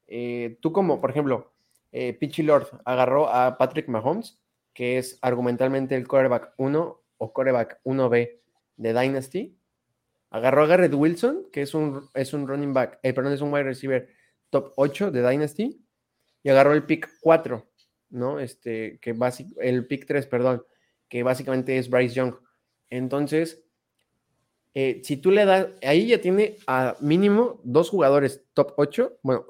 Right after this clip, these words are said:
un top uno y un top ocho, más aparte un novato top tres. Si lo hicieras así al revés de Snake, él tendría a, no sé, al uno punto doce, que va a ser sean Tucker, que es un running back muy bueno, y si le das aparte el dos punto uno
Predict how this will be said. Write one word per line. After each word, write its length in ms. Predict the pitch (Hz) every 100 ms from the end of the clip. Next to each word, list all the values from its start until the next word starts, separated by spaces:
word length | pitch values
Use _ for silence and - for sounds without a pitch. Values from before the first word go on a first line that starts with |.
| - _
un 160 | 143
top 220 | 143 147 -
uno 220 | 151 143
y 80 | 123
un 160 | 131
top 160 | 131 131
ocho, 360 | 135 135 185 196 _ _
más 180 | - 123
aparte 460 | 131 135 131 156 -
un 120 | 143
novato 420 | 143 135 123 127
top 180 | - 117
tres. 320 | - 139 127 _ _ _
Si 160 | - 127
lo 60 | 127
hicieras 460 | 123 170 190 139 -
así 240 | 110 135
al 120 | 139
revés 320 | 120 120 131
de 120 | 139 127
Snake, 340 | 139 156 - _ _ _ _ _ -
él 160 | 143
tendría 640 | 143 160 160 160 139 127 -
a, 240 | - 120 117
no 140 | 123
sé, 260 | 123 131 123
al 240 | 113 113
uno 220 | 127 139
punto 240 | 143 139 135
doce, 280 | 135 131 117
que 120 | 110
va 100 | 113
a 40 |
ser 300 | 113 127 120 _ _ _ _
sean 260 | - 139
Tucker, 320 | 135 139 117 107
que 120 | 123
es 100 | 117
un 360 | 131 123 117 113
running 200 | 123 123
back 160 | 110
muy 120 | 120 123
bueno, 400 | 131 135 180 _ _ _
y 100 | 143
si 100 | 127
le 140 | 139 143
das 300 | 160 180 -
aparte 720 | 127 - 151 170 170 131 117
el 360 | 120 117 117 117
dos 180 | 135
punto 360 | 131 160 151 156
uno 460 | 156 147 156 254